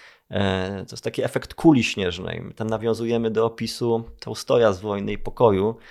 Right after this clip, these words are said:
Jest taki bardzo piękny opis, jak Napoleon jest pod Moskwą, on wie, że nie może do tej Moskwy wejść, że to będzie błąd, ale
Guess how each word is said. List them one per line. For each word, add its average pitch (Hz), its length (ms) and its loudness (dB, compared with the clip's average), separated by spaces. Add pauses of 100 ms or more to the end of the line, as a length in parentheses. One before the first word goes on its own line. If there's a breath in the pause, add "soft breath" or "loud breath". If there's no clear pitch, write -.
(240 loud breath)
Jest - 140 -12
taki - 160 -12
bardzo 120 320 6
piękny 107 440 -4
opis, 113 340 -4
jak 98 260 -6
Napoleon 110 640 -2
jest - 240 -8
pod 92 140 -6
Moskwą, 113 480 0
on 107 160 -4
wie, 110 200 0
że 107 100 -6
nie 98 100 -4
może 107 180 -6
do 95 60 -14
tej 101 160 -4
Moskwy 98 440 -6
wejść, 113 600 2 (320 soft breath)
że 92 100 -10
to 95 120 -2
będzie 92 540 -2 (220)
błąd, 123 540 4 (340 soft breath)
ale 104 680 -4